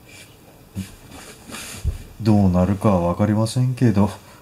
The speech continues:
ま、長い目でちょっと見ていきたいと思いますね。これと一緒に。はい。というわけで、まあ、この葉っぱが、てか、パイナップルの葉っぱのね、えっと、水、葉っ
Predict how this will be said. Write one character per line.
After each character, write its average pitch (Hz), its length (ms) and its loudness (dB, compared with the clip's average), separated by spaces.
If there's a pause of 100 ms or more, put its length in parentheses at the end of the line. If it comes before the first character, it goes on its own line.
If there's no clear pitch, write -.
ま、 98 160 -6
長 98 300 2
い 110 40 2
目 101 140 2
で 87 140 -2
ち - 100 -8
ょ 110 60 -4
っ - 20 -6
と - 120 -6
見 117 180 0
て 113 80 0
い 95 80 2
き - 100 -12
た 131 140 0
い 123 80 -2
と 110 100 -4
思 101 300 -2
い - 20 -2
ま 135 140 -2
す 127 140 -4
ね。 127 220 0 (440)
こ 95 200 2
れ 92 120 0
と 107 140 -4
一 92 180 -4
緒 - 260 -2
に。 87 220 -4 (200)
は 80 600 -6
い。 - 40 -18 (800)
と 127 80 -4
い 127 100 -2
う 127 100 -4
わ 139 120 -4
け 127 180 2
で、 92 380 -2 (400)
ま 110 160 2
あ、 95 60 2
こ 101 160 -2
の 95 100 2
葉 98 100 0
っ 95 60 -2 (100)
ぱ 107 60 2
が、 95 240 0 (180)
て 98 100 -2
か、 92 160 -4
パ 110 220 0
イ 104 40 0
ナ 104 80 0
ッ - 20 -2
プ 95 180 -4
ル 87 160 -4
の 82 220 -6
葉 85 140 -2
っ 82 140 -8
ぱ 90 140 0
の 82 160 -6
ね、 92 320 0 (1200)
え 95 100 -2
っ 82 60 -6 (120)
と、 92 100 -8
水、 85 460 -4
葉 107 140 2
っ 98 80 -6